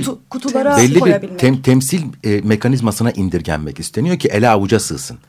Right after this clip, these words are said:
Speaker 2: Yani çünkü temsil belirli bir kimlikle geldiği zaman o kimliğin içerisinde onu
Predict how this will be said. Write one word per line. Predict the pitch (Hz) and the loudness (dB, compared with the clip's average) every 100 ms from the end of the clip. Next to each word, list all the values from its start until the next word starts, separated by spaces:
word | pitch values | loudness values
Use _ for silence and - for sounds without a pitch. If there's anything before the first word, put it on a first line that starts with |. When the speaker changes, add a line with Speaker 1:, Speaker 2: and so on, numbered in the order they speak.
| _ - - - | _ -20 -14 -2
Speaker 2:
Yani | 92 - | -2 0
çünkü | - 113 107 | -2 -2 0
temsil | 113 117 - 147 - - - _ | 0 2 2 0 -2 -14 -20 _
belirli | 85 98 127 151 | -2 0 2 2
bir | 139 135 | 2 0
kimlikle | 110 113 135 131 95 80 82 | 0 0 0 0 0 0 -6
geldiği | 78 69 82 | -6 -4 -4
zaman | 160 175 92 82 _ _ - - | -2 0 0 -4 _ _ -20 -2
o | 131 135 | 0 0
kimliğin | 147 143 131 | 0 2 4
içerisinde | 127 117 113 107 117 110 | 4 2 -2 -2 0 0
onu | - 98 113 120 | 0 0 2 0